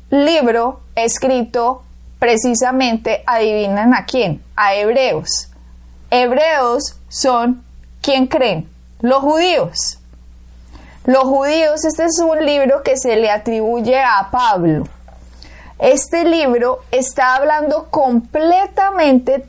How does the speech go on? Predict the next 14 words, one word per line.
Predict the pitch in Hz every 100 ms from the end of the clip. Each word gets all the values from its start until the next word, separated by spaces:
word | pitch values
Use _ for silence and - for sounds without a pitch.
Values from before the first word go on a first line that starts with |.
| -
todo | 302 311 349
Hebreos | 370 381 302 254 208 226 254 - - - -
tiene, | 277 269 294 320 - -
era | 277 277 330 339
para | 320 285
gente | 240 247 294 311
que | 302
sabía | 269 220 220 233
de | 262 254 -
qué | 302 320
se | 359
trataba | 349 254 240 202 196
la | 254 220
ley, | 247 254 208 -